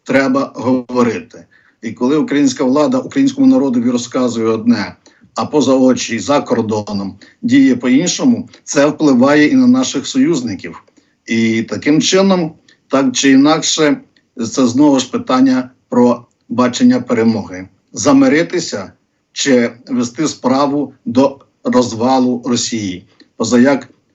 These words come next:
навіть у випадку перемовин, перемовлятися нема про що, тому що законодавчі акти Російської Федерації, Конституція Російської Федерації забороняє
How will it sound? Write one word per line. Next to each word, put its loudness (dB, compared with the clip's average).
навіть 0
у 2
випадку -2
перемовин, 2
перемовлятися 0
нема 2
про -2
що, -2
тому 2
що -2
законодавчі 0
акти -4
Російської -6
Федерації, -2
Конституція -2
Російської -2
Федерації -2
забороняє 0